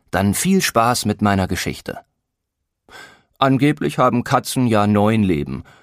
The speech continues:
Deshalb habe ich die einzelnen Stationen, noch keine neun, ich bin ja noch jung, meiner Geschichte danach benannt. Mein erstes Leben.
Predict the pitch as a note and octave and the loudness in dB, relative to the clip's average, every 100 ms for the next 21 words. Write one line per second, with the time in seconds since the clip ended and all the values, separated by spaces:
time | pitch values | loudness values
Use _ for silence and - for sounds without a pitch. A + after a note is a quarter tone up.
0 | _ _ _ _ - B2+ D3 D#3 C3 A#2+ | _ _ _ _ -6 -4 -4 -4 0 0
1 | B2 - G#2 G2+ A#2+ B2 A2 G2+ - F2 | -2 -2 0 2 2 2 0 0 -2 -4
2 | - G#2+ B2 D3 D3+ _ - E2+ - F2+ | -2 0 0 -2 -4 _ -6 -6 -2 0
3 | G2 F2+ F2+ G#2 C3+ D3 - - G2 F#2 | 2 2 2 4 4 2 0 -4 0 0
4 | F2 D#2+ G2 A2+ C#3 D3 - _ _ G#2 | 0 0 2 2 2 -2 -12 _ _ 0
5 | A2 A#2 F2 - B2+ - A2 F2+ F2 F2+ | 0 0 -2 -2 -2 -2 -2 0 0 0
6 | E2+ - E2+ D#2 B1 G1+ - _ _ _ | -2 -2 -2 -2 -4 -10 -18 _ _ _
7 | _ _ _ _ _ _ _ _ _ _ | _ _ _ _ _ _ _ _ _ _
8 | _ _ _ _ _ _ _ _ _ _ | _ _ _ _ _ _ _ _ _ _
9 | _ _ _ _ _ _ _ G#2 A#2 B2 | _ _ _ _ _ _ _ 0 2 2
10 | B2+ A#2 F2+ - D2+ D2 C2+ | 0 0 -4 -4 -4 -6 -8